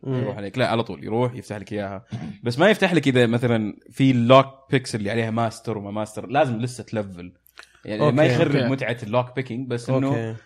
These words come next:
Speaker 2: يشيل سالفة ال-، هذه اللي تجلس نص ساعة تحاول تفكها.
Speaker 1: مم.
Speaker 2: ونفس الشيء مع الهاكينج. الهاكينج يطلع لك أكثر من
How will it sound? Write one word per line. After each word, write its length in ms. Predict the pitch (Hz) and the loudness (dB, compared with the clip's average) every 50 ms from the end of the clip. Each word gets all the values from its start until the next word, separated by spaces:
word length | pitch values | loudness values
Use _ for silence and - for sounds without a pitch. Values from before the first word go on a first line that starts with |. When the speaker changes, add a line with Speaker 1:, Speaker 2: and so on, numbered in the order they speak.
| _ _ - | _ _ -8
Speaker 2:
يشيل 580 | 110 113 - 170 165 147 117 107 104 98 98 | -8 -4 -4 -2 -2 -2 -2 -2 -4 -8 -10
سالفة 280 | - 123 117 113 104 101 - | -6 -6 -6 -6 -6 -8 -10
ال-، 340 | 104 98 95 95 92 92 104 | -10 -10 -10 -10 -10 -10 -8
هذه 240 | 110 113 107 92 98 | -6 -6 -6 -6 -8
اللي 120 | 98 98 | -10 -12
تجلس 360 | - - 110 107 104 - - 120 | -12 -10 -12 -10 -12 -10 -10 -10
نص 180 | 120 123 - | -10 -10 -6
ساعة 220 | - 123 110 98 90 | -4 -4 -2 -4 -4
تحاول 260 | - - 110 101 95 | -6 -10 -10 -10 -10
تفكها. 280 | - _ - 120 139 | -12 _ -10 -6 -4
Speaker 1:
مم. 720 | 135 131 127 127 123 120 117 113 110 107 107 107 104 104 110 | -2 -2 0 0 -2 -2 -2 -4 -6 -6 -6 -8 -8 -6 -2
Speaker 2:
ونفس 200 | 120 165 185 214 | 0 0 0 0
الشيء 180 | 214 - 220 202 | -2 -2 -2 -2
مع 100 | 165 143 | -2 -2
الهاكينج. 400 | 139 151 139 123 120 110 101 101 | 0 0 -2 -2 -2 -6 -10 -8
الهاكينج 420 | 107 131 143 143 - 143 123 107 | -4 -4 -4 -4 -2 -4 -4 -4
يطلع 200 | 110 - 139 131 | -4 0 0 0
لك 140 | 127 117 - | 0 2 -2
أكثر 240 | 123 131 - - 120 | -4 -6 -4 -2 -2
من 440 | 110 104 101 98 95 92 82 - | -2 -2 -2 -4 -6 -10 -12 -14